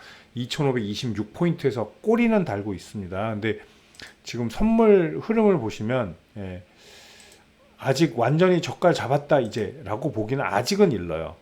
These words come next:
아직은 좀 이른데, 예, 오후 들어서 또, 예, 급격하게 또 물량이 추가로 쏟아질 수도 있어요. 근데 그런 건 좀 감안할 필요가 있습니다. 미국 증시도 보면 사실은 오늘 막,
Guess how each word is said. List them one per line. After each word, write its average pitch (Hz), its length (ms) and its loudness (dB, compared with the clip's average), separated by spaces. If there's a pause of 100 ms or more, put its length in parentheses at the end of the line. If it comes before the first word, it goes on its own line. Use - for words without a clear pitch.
아직은 107 600 -6 (120)
좀 117 200 -8
이른데, 98 420 -4 (720)
예, 90 300 -10 (580)
오후 147 320 10
들어서 156 460 6
또, 127 340 -2 (160)
예, 90 300 -12
급격하게 - 640 0
또 196 140 4
물량이 117 420 -2
추가로 214 420 0
쏟아질 214 460 -2
수도 233 380 -4
있어요. 92 460 -6
근데 101 200 -10
그런 139 200 -2
건 131 80 -2
좀 117 180 -4
감안할 104 400 -4
필요가 160 280 -6
있습니다. 98 640 -8 (480)
미국 147 420 0
증시도 202 420 2
보면 143 240 0
사실은 165 480 -2 (140)
오늘 123 260 0
막, 110 200 -2